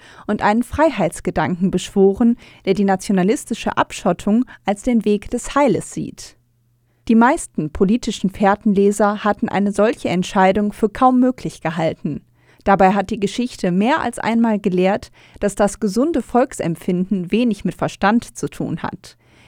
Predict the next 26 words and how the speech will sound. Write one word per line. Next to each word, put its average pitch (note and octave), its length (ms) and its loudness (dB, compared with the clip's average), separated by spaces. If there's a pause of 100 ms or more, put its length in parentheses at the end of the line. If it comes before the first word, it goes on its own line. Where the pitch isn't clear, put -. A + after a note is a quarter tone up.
(120)
Im A3+ 180 4
Kampf E4+ 360 0
um F#3+ 100 -2
Stimmen A3 480 0
siegen A3 320 0
Befindlichkeiten G3+ 880 -2
über F#3+ 220 2
Begründungen. G3 800 -2 (540)
So C4 260 0
war G#3+ 220 4
es - 80 -8
am A#3+ 180 0
dreiundzwanzigsten G#3 840 -2
Juni F#3+ 400 0
zweitausendsechzehn F#3 1120 -2
auch E3+ 220 0
in F#3+ 140 -4
Großbritannien. G3 880 -2 (760)
Der G#3+ 100 2
politische C#4 580 0
Diskurs G#3 640 0
hat G3 100 -2
eine F#3+ 220 0
verheerende A#3 640 0
Niederlage F#3+ 580 0
erlitten, F#3+ 480 0